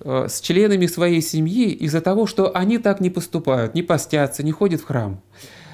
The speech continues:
То есть не нужно их считать из-за этого врагами. Просто каждый обращается к Господу в своё время,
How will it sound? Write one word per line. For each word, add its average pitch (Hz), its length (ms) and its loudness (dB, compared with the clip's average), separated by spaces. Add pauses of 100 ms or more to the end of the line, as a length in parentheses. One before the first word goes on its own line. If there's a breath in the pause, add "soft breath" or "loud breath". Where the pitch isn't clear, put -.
(260 loud breath)
То - 100 -2
есть 139 140 -4
не 165 80 2
нужно 220 280 4
их 240 360 0
считать 196 400 0
из-за 175 160 0
этого 165 440 0 (340 loud breath)
врагами. 147 840 0 (240)
Просто 190 500 0
каждый 202 480 2
обращается 175 800 0
к 156 40 -2
Господу 156 440 0
в 131 60 -8
своё 143 300 2
время, 151 480 0